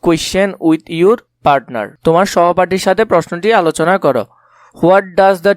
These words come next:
teacher ask the student to do?" শিক্ষিকা ছাত্রছাত্রীদের কি করতে বলেছেন, এটা নিয়ে এখন আমরা আলোচনা করব। আমরা যদি আনসারটা দেখি, myself, "What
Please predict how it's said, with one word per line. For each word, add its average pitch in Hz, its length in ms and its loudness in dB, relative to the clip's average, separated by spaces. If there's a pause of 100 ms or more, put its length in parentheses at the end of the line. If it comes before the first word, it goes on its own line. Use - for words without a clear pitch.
teacher 180 360 -2
ask 156 560 -2
the 165 160 0
student 170 560 -2 (120)
to 170 220 2
do?" 151 200 0 (220)
শিক্ষিকা 185 680 -2
ছাত্রছাত্রীদের 180 960 -2
কি 185 260 -10
করতে 180 360 0
বলেছেন, 143 480 -2 (120)
এটা 151 200 -2
নিয়ে 180 200 -4
এখন 208 320 -2
আমরা 160 240 -2
আলোচনা 151 380 -2
করব। 117 320 -6 (120)
আমরা 156 240 -2
যদি 170 200 -4
আনসারটা 175 400 -2
দেখি, 156 280 -6
myself, 151 520 -2 (640)
"What 170 180 2